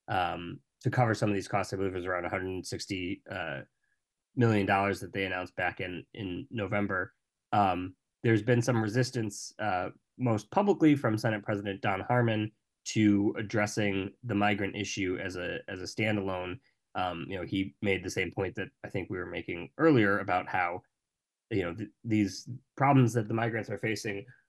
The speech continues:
reflect longstanding problems in, in Chicago and many other communities throughout the state.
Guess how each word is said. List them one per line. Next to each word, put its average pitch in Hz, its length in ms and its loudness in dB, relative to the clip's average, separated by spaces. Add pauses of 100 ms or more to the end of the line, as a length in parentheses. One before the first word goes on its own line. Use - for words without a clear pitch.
reflect 117 520 2
longstanding 117 600 0
problems 104 500 -2
in, 98 460 -4
in 117 120 2
Chicago 104 460 0
and 101 120 0
many 104 180 2
other 101 160 0
communities 95 520 -2
throughout 90 280 -4
the 95 60 -10
state. - 440 -6